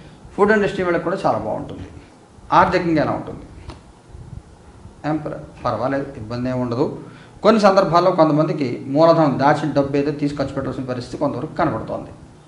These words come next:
ఆరోగ్యపరంగా ఎలా ఉంటుంది? నైన్ of swords. కొంత మానసిక ఒత్తిడి ఉంటుంది. మీ జాతకం చూపించుకుని ఏదైనా పరిహారం చేయాలి, చేయించుకోండి. ముఖ్యంగా రాహుకేతువుల దోషం లాంటిది ఏదైనా మీ జాతకంలో ఉంటే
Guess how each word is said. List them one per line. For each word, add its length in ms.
ఆరోగ్యపరంగా 600
ఎలా 100
ఉంటుంది? 280
నైన్ 240
of 80
swords. 420
కొంత 120
మానసిక 500
ఒత్తిడి 280
ఉంటుంది. 440
మీ 120
జాతకం 380
చూపించుకుని 440
ఏదైనా 200
పరిహారం 400
చేయాలి, 240
చేయించుకోండి. 640
ముఖ్యంగా 320
రాహుకేతువుల 580
దోషం 300
లాంటిది 220
ఏదైనా 160
మీ 100
జాతకంలో 400
ఉంటే 520